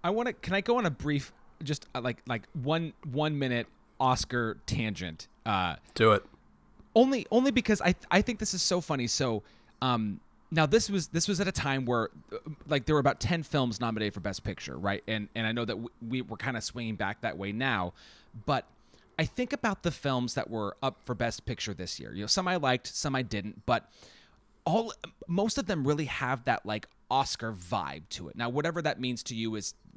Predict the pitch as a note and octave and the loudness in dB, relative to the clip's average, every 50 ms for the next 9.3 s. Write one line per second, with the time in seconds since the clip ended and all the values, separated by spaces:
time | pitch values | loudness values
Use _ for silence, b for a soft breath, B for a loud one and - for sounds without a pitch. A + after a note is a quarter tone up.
0 | - - - B2+ A#2 A#2 A2+ - - A#2+ G2+ A2+ A2+ G#2+ - A2+ G2+ E2+ F#2+ F#2 | -10 -4 -2 0 0 0 -2 -2 -4 -6 -2 -2 -2 -2 -2 -6 -8 -8 -8 -8
1 | - - - G#2 F#2 E2+ E2 B B B B B B B B B A2+ G#2 D#3+ D#3 | -10 -8 -8 -6 -6 -8 -8 B B B B B B B B B 0 2 2 2
2 | - - - - D#3+ D3 - - D3 D3+ C3+ C#3 F3 F3+ G3 A3+ - - - - | 2 0 0 2 2 2 2 2 2 0 2 2 2 2 2 0 0 -2 -2 -2
3 | - - - B2+ A#2+ A2+ G#2+ G#2 - - C3 - - B2+ C3+ C3+ D3 D#3+ B2 A#2+ | -6 -6 -2 0 0 0 0 -2 -2 -2 -2 2 2 2 2 2 0 2 2 2
4 | A#2+ - - - B2 A2+ - B2+ A2+ A2 G#2 G2+ F#2 G2 F#2+ - - G2 F#2 F2+ | 2 2 0 -4 -4 -4 -2 -2 -2 0 0 -2 -2 -2 -4 -4 -4 -4 -4 -4
5 | E2+ F#2+ - - A2+ A2+ G#2+ - - B2+ C3+ C3 C3+ C3+ B2+ B2 A#2+ A#2 A2+ G#2+ | -4 -4 -4 -2 -2 -4 -4 -4 -6 -4 -4 0 0 2 2 2 0 0 -2 -4
6 | - - A#2+ B2 - - - E3+ D#3+ - C3+ B2 A#2+ A2+ C3 F3 G#3+ A3+ - - | -6 -6 -6 -6 -6 -6 -10 -8 -4 -4 -4 -2 -2 -2 0 0 0 0 0 0
7 | C3 A#2+ - A#2+ B2+ B2 A#2+ B2 A#2 A#2 - - - - - _ - - - F#3+ | 0 0 2 2 0 2 4 4 4 4 2 0 -4 -6 -8 _ -10 -4 0 0
8 | G3 G3+ - - - E3+ D#3 D#3 C#3 - C#3 C3 - - A#2 A2+ G2+ A2 F#3+ F#3 | 0 0 0 -2 -4 -4 -4 -4 -6 -4 -4 -4 -4 -4 -6 -4 2 4 4 4
9 | F3 G#2+ D#2 - - | 4 2 -2 -4 -12